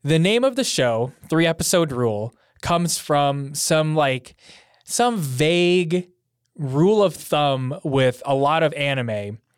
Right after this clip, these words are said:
because there are so many new shows that come out every season, a season matching up with, like, actual weather seasons.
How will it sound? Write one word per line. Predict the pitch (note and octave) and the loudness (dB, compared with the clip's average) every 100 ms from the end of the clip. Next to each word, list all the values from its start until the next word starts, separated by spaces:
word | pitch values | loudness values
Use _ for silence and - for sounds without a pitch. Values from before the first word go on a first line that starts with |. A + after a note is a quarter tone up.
| _ _ _ - C#3+ | _ _ _ -10 -6
because | C#3+ - E3+ F3 F#3 F3+ - _ _ - | -6 -2 0 2 0 -2 -12 _ _ -2
there | D3+ | 2
are | D3+ | 2
so | D3 - G3 A3 | 0 0 0 2
many | A3 G#3 F#3 | 0 2 2
new | D3 C#3+ E3+ E3+ | 2 2 2 2
shows | - - C#3+ B2+ A2+ G2+ G2+ - - | -2 0 2 2 0 -6 -10 -12 -12
that | A#2+ B2+ B2+ B2+ | -2 0 0 -2
come | - - D3+ | -8 -4 -2
out | C#3+ C#3 A#2+ A#2 _ _ _ _ _ _ - | -2 -2 -2 -4 _ _ _ _ _ _ 0
every | C#3+ C#3+ C#3+ D3 C#3+ C#3 C3+ - | 0 2 2 2 2 2 -2 -6
season, | - - G3 F#3 A#2 G2 A2+ - _ _ _ _ - | -4 0 0 0 -2 -6 -12 -14 _ _ _ _ -4
a | C#3 | -2
season | D#3+ D3 C#3 C3+ | 2 2 2 0
matching | C#3 C3+ D3+ C#3 | 0 0 0 0
up | B2 - | 0 0
with, | B2 | 0
like, | C#3+ A#2+ A2+ - - _ _ | 2 0 0 -8 -20 _ _
actual | A#2+ B2 - C3+ B2 A#2 A2+ A#2 _ _ _ _ - | -8 -4 -2 0 2 2 0 -4 _ _ _ _ -16
weather | A#2 A#2+ B2 C#3+ C#3+ | -2 -2 2 2 0
seasons. | - D#3 D3+ E3 F3+ F#3+ - | 0 0 2 2 2 -2 -6